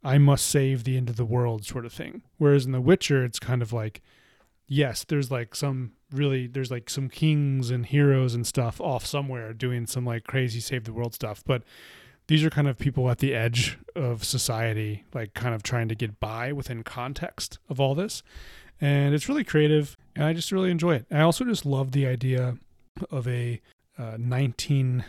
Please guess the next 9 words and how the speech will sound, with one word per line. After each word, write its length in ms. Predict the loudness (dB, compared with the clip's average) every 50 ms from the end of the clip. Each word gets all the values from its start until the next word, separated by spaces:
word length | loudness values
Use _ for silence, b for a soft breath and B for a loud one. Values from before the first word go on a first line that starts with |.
| B B -4
late 200 | -2 -2 -2 0
nineteen 460 | -2 -2 -2 -2 0 0 0 0 0 -2
eighties, 500 | -2 -2 0 0 0 -2 -2 -4 -6 -4
early 300 | -2 0 0 0 0 0
nineteen 460 | 0 0 -2 -2 -4 -4 -4 -4 -2
nineties 520 | -2 -4 -4 -2 -2 -2 -2 -2 -4 -6 -6
Polish 720 | -2 0 2 4 4 4 4 2 0 0 -2 -4 -6 -8 -16
fantasy 580 | -10 -6 -4 -2 -2 -2 -4 -4 -6 -6 -6 -6
fiction 680 | -6 -6 -6 -6 -4 -4 -4 -4 -4 -4 -6 -10 -12